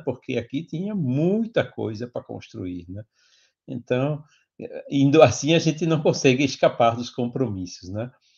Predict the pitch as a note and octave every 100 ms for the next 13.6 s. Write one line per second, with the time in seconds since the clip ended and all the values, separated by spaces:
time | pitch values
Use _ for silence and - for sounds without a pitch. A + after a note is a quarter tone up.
0 | _ _ _ - A2 A2 B2 B2 A#2+ D#3
1 | D3+ C3+ D3 C3+ B2+ A2 G#2+ C3+ C#3 -
2 | A#2 A#2 A2+ G#2 - A2+ A2+ G2 G#2+ C3
3 | C#3+ C#3 D3 - A#2+ A#2+ B2 A2 C3+ A#2
4 | A2+ D3 C#3 B2+ C3+ E3 F3+ - A3 -
5 | F#3+ C#3+ - B2+ C#3 - D3+ C#3+ C3 C3
6 | C3 C#3 D#3 - F#2+ F2+ - - G#2 F3
7 | - E3 F#3 A#3+ D4 D#4 C4 C4+ - A#3
8 | G3 A2+ C3+ - - _ _ _ _ _
9 | _ - B2 A#2+ - _ A2+ G#2 G#2 G#2+
10 | G#2 G#2+ G#2 C3+ E3+ - C#3 D3+ C3 A#2+
11 | A2 A2+ - A#2 A#2 A2 G#2 A2+ A#2+ A2+
12 | A2 G#2+ G2+ G#2 G#2 G#2 G2+ A2 G2+ -
13 | A#2 A#2 C3 E3+ G#3 G#3+